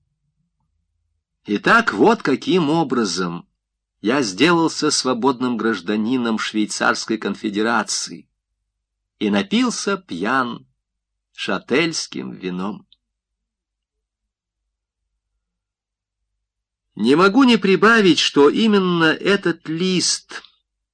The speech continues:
мне пришлось поправлять во Фрибурге и в том же доме, и хозяин все тот же, с видом действительного хозяина.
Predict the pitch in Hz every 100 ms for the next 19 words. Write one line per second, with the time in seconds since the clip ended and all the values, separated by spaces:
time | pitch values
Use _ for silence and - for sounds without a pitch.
0 | _ _ - 123 143 147 - 160 165 -
1 | 139 143 135 156 143 139 131 - 185 160
2 | 120 95 87 - _ _ _ _ _ _
3 | - 104 - 156 214 233 175 196 185 120
4 | 139 165 156 151 143 _ _ _ _ _
5 | _ _ _ 107 98 113 104 175 220 208
6 | 175 - 170 - 147 147 107 131 127 110
7 | 123 117 110 107 - - - 220 220 208
8 | 190 185 165 - 127 107 117 110 98 92